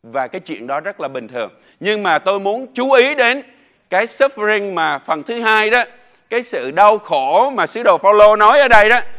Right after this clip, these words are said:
là sự đau khổ tốt. Tôi không muốn những người tin Chúa sống ở trong sự đau khổ xấu, nhưng mà chúng ta hãy sống ở trong cái sự đau khổ tốt. Cái sự đau khổ tốt mà Đức Chúa Trời ban đến đó là để dạy cho chúng ta một bài học.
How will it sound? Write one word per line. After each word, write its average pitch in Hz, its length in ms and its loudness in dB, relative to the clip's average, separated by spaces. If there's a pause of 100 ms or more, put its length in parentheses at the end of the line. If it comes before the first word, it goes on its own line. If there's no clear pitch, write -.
(120)
là 143 160 0
sự 131 220 -10
đau 160 140 -4
khổ 151 200 -6
tốt. 208 360 0 (1000)
Tôi 190 140 -4
không 226 160 -4
muốn 254 300 -2
những 190 180 -6
người 185 160 -4
tin 220 240 -4
Chúa 240 300 4 (220)
sống 247 340 0
ở 214 80 -2
trong 208 240 0
sự 143 160 -12
đau 180 160 0
khổ 165 200 -8
xấu, 247 380 2 (380)
nhưng 190 180 -6
mà 180 80 -4
chúng 220 200 -10 (360)
ta 202 180 4
hãy 170 160 -4
sống 214 280 -4
ở 214 80 -4
trong 208 280 -2 (260)
cái 226 80 -2
sự 147 220 -8
đau 185 200 2
khổ 156 220 -8
tốt. 220 400 2 (200)
Cái 247 80 -2
sự 160 220 -6
đau 208 200 2
khổ 170 220 -4
tốt 262 440 4
mà 175 140 -2
Đức 185 180 -2
Chúa 247 100 -6
Trời 196 240 0
ban 226 460 2
đến 220 220 0
đó - 160 -4 (340)
là 135 240 -2
để 131 260 -2
dạy 143 460 -6
cho 180 180 -2
chúng 196 180 -10
ta 175 140 -2
một 127 180 -12
bài 117 120 -6
học. 107 340 -16